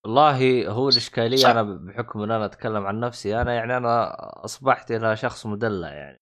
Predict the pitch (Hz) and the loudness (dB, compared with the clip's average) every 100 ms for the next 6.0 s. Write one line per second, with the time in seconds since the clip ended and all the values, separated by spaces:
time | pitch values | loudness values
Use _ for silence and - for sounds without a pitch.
0 | - 95 95 - 67 62 67 - _ _ | -8 -4 -2 -4 -10 -12 -14 -18 _ _
1 | _ _ - 147 156 139 127 131 143 127 | _ _ -2 0 2 4 6 6 6 4
2 | 123 120 127 117 92 101 113 - 139 139 | 2 0 0 0 0 0 -2 -2 -2 2
3 | 139 127 107 104 107 131 139 110 107 127 | 4 2 0 -4 -4 -2 -2 -2 -2 2
4 | 113 110 113 117 113 131 113 120 120 117 | 2 2 0 0 0 0 0 2 0 -2
5 | 110 117 113 101 104 101 117 107 - | -2 2 2 2 -4 -2 0 0 -2